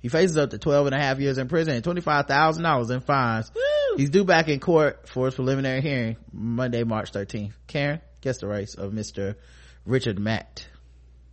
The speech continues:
Speaker 2: I'm gonna go white.
Speaker 1: All right.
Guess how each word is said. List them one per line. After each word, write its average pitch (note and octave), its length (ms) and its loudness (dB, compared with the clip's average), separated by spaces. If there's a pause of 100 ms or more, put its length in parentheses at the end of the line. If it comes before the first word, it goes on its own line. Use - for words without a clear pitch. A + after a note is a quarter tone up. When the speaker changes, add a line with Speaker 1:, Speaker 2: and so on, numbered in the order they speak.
(2500)
Speaker 2:
I'm G#3 720 -16
gonna C3 160 -12
go B2 100 -14
white. G#2+ 340 -18 (920)
Speaker 1:
All B2+ 140 -6
right. E3 300 -4